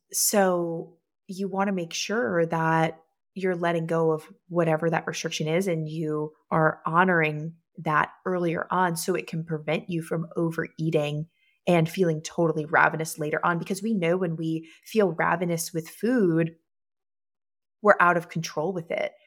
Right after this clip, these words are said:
and we don't feel our, our sense of fullness. We end up eating too quickly. Our body doesn't have enough time to catch up. It takes about twenty minutes for our body to actually catch up and tell us that we're full. So if we're eating so quickly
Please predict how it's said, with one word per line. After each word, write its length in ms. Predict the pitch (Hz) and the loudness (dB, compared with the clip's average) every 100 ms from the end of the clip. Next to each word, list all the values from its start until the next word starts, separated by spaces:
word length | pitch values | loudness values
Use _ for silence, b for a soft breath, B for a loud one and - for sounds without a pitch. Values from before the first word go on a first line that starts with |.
| b | b
and 260 | 202 185 175 | 4 4 2
we 160 | 175 170 | -4 -2
don't 320 | 165 156 - | 0 0 -2
feel 500 | - 170 160 - - _ _ _ _ _ _ _ - | -4 0 0 -2 -10 _ _ _ _ _ _ _ 0
our, 340 | 185 170 165 | 4 6 4
our 140 | - 165 | 2 0
sense 300 | - 175 175 | -2 -2 -4
of 80 | |
fullness. 440 | - 190 208 - - | -6 -4 -2 -4 -4
We 100 | - | -2
end 160 | 156 | 0
up 100 | 165 | -2
eating 340 | 160 160 156 156 b b b b _ - | -2 -4 -4 -6 b b b b _ -12
too 220 | - 240 226 | -4 -2 -2
quickly. 400 | - 202 190 185 | -2 2 2 4
Our 120 | 160 | 4
body 220 | 165 185 | 4 4
doesn't 240 | 185 190 | 2 0
have 160 | 190 185 | -2 -2
enough 180 | 175 175 | -2 -4
time 500 | - 160 160 160 160 _ - | -2 0 0 -2 -4 _ -4
to 80 | 185 | -2
catch 220 | 175 170 | 0 0
up. 140 | 160 | 0
It 60 | 220 | 0
takes 160 | 202 | -2
about 180 | - 117 | 0 -2
twenty 220 | - 190 | 0 -2
minutes 260 | 175 190 175 | 0 -2 -2
for 120 | 180 | 0
our 140 | 160 - | 0 0
body 260 | 156 160 | 0 0
to 180 | 165 - | -2 -4
actually 240 | 165 - 160 | -4 -6 -4
catch 260 | 160 156 | -4 -2
up 160 | 151 160 | -4 -4
and 120 | 156 | -8
tell 200 | - 151 | -4 -2
us 140 | 165 | 0
that 140 | - - | -2 -4
we're 100 | 165 | -8
full. 460 | - 165 226 302 B B | -8 -2 0 -2 B B
So 320 | - - 190 196 | -2 6 6 6
if 160 | 190 | 0
we're 160 | 214 - - | -8 -8 -10
eating 280 | 233 226 185 | -4 -4 -4
so 220 | - 165 | -6 -6
quickly 680 | - 302 - 202 175 175 | -6 -10 -2 2 4 2